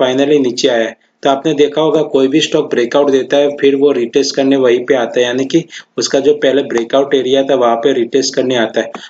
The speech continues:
अगर वहाँ से stock reverse मारता है तो वो confirm हो जाता है कि stock यहाँ से ऊपर जाने के लिए ready है। तो देखो stock ने ऐसा ही किया, यहाँ नीचे आया था लेकिन यही area में क्या किया,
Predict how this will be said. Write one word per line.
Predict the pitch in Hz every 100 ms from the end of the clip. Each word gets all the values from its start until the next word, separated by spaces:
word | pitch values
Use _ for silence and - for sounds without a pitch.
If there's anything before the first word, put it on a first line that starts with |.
| _
अगर | 123 131 160
वहाँ | 127 131
से | -
stock | 147 - 147 -
reverse | 127 139 143
मारता | 139 127 147
है | 143
तो | 143
वो | 139
confirm | 131 113 - 143
हो | 135
जाता | 127 123 131
है | 135
कि | 151
stock | 135 135 - - - _ -
यहाँ | 127
से | 131
ऊपर | 143 - 139
जाने | 131 123 127
के | 135
लिए | 135
ready | 123 113 117
है। | 120
तो | 135
देखो | 127 117 120 - _ -
stock | - 123 147
ने | 139
ऐसा | 117 135
ही | 135
किया, | 120 110 - _ _
यहाँ | 127 131
नीचे | 127 123 147
आया | 139
था | 139 139
लेकिन | 131 139 147 - -
यही | 135 143 143
area | 135 139
में | 139 143
क्या | 156
किया, | 147 139 135